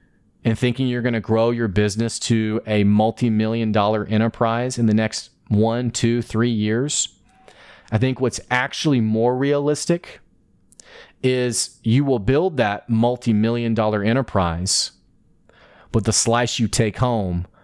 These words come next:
is gonna be significantly less, because you're actually rewarding the behaviors that are, are positive for the business. You're paying talent what it deserves. And that is something that, my friends, you just gotta come to terms with.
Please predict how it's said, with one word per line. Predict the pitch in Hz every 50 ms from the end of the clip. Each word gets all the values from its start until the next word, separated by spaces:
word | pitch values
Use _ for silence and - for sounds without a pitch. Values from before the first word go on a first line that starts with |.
| _ _ _ -
is | 110 92
gonna | 95 107 104
be | 98 101 98
significantly | - - 101 92 95 98 95 - - - 98 85 90 92 90
less, | 87 95 98 90 87 92 - - - - - - _ _ _ _ _ _ _ _
because | - 101 - 107 98 -
you're | 98 98
actually | 107 113 117 - - - 117 107 101 98 95 92 92 90 - _ _ _ _ _ -
rewarding | - 107 110 107 101 104 113 120 127 127 127 127 123
the | 120
behaviors | 101 110 101 98 104 110 113 104 113 110 95 -
that | 104 101 98 95 95 98 - - _ _ _ _ _ _ _ -
are, | 107 101 101 98 98 98 -
are | - 95
positive | - - - 110 117 120 113 117 113 110
for | - -
the | 95 92
business. | 90 117 127 127 - 135 131 135 - - - - - - - - - - _
You're | - 95
paying | - - - 123 120 123 120 107
talent | - - 120 117 117 120 117 -
what | 101 104 95 110 113 120 - -
it | 127 101 -
deserves. | 107 98 87 87 104 107 117 127 127 139 139 - - - - - - - - - _ _ _ _ - - - - _ -
And | 104 107
that | 117 127 139
is | 135 127
something | - - 135 127 117 - 131 127 127 131 127
that, | 120 113 110 107 104 107 - _ -
my | 110 101
friends, | 101 - 127 131 131 135 135 143 131 - - - - - - - - - _ _ _ _ _
you | - 107
just | 101 98 -
gotta | - 107 101
come | - - 107 101
to | 104 98
terms | - 101 92 90 85 85
with. | 85 82 87 92 - - - -